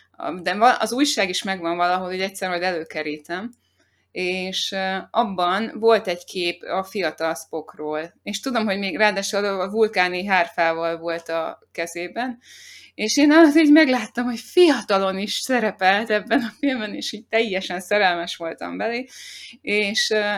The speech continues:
és ezt az egyenruhát, ezt, ezt onnan láttam meg, és hogy nekem olyan egyenruha kell, amilyen Spocknak van.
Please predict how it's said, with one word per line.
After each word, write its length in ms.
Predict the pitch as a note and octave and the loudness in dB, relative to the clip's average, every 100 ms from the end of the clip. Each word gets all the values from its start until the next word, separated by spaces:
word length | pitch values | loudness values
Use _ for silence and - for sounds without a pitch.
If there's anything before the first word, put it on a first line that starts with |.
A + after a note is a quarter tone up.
| - | -6
és 160 | G#3 - | -8 -6
ezt 200 | G#3+ G3 | -6 -2
az 80 | |
egyenruhát, 760 | A3 G#3 F#3 F3+ G3 A#3 G#3+ G#3+ | 2 4 2 -2 0 0 0 -2
ezt, 220 | G#3+ - | -10 -6
ezt 280 | - G#3 - | -6 -6 -4
onnan 280 | A3 F#3 E3+ | -2 0 0
láttam 500 | E3 E3+ - G3+ G3+ | 0 -4 -4 -4 -4
meg, 380 | G#3+ A#3 A#3 _ _ _ _ _ | -2 -2 -4 _ _ _ _ _
és 380 | G3+ G3+ G3 - | -4 -2 -2 -4
hogy 340 | G3 F#3+ F#3+ F3+ | -2 -2 -2 -4
nekem 340 | G#3 A3 F#3+ | -4 -2 -2
olyan 180 | F3 E3+ | -2 0
egyenruha 500 | E3+ D#3+ E3 F3 F3 | 0 -2 -4 -2 -4
kell, 220 | F3 D#3 | -2 0
amilyen 340 | E3+ E3 D#3 D#3 | 0 -2 -6 -6
Spocknak 600 | - F3+ F3+ A3+ A#3+ - | -8 -10 -8 -8 -8 -6
van. 300 | B3+ C4 | -4 -2